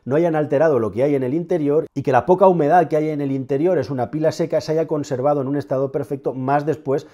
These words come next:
de que esta gigantesca capa de sulfuro la haya cubierto por fuera, de la misma manera que una vela es muy bonita y estilizada cuando la encendemos,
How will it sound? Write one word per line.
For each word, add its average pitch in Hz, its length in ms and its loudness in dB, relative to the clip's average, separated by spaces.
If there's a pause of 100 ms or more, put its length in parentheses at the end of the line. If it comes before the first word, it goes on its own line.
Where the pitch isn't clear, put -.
(240)
de 113 120 -6
que 131 60 0
esta 135 220 -2
gigantesca 127 580 -2
capa 123 280 -2
de 117 100 -2
sulfuro 123 520 -4
la 113 140 -4
haya 120 220 -2
cubierto 120 400 -2
por 127 160 -2
fuera, 127 300 2 (260)
de 117 100 -2
la 110 120 2
misma 131 340 0
manera 127 340 0
que 123 100 -6
una 120 200 0
vela 127 320 2
es 117 100 -2
muy 120 160 -2
bonita 120 320 -2
y 101 40 -2
estilizada 104 580 -6
cuando 98 240 -8
la 117 80 0
encendemos, 123 560 -6